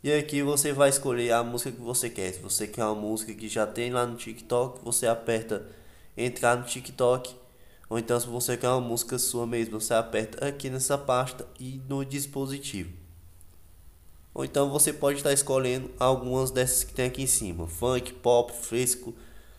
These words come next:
hip hop e várias outras. Então é muito fácil de você estar mexendo nessa configuração do CapCut.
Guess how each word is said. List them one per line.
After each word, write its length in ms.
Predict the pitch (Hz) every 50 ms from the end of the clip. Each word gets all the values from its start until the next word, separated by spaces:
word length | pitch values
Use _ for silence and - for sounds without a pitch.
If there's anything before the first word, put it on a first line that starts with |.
| - - - - - - - - - -
hip 280 | 120 113 - - 113 98 80
hop 560 | - 110 120 120 117 107 110 110 - - 113
e 120 | 110 110 117
várias 440 | - 123 120 120 120 143 139 127
outras. 460 | 120 101 87 - - - - - - - - - -
Então 220 | 127 123 127 127 120
é 20 |
muito 240 | 117 123 135 135 -
fácil 300 | - 147 135 135 - 127
de 0 |
você 220 | 123 123 - 123
estar 260 | 117 - - 131 135
mexendo 380 | 143 143 139 139 - 147 131 123
nessa 200 | 131 - - 135
configuração 680 | - 131 131 131 131 127 127 123 123 123 120 - 127
do 120 | 117 113 113
CapCut. 680 | - 123 123 - - - 123 127 127 - - - -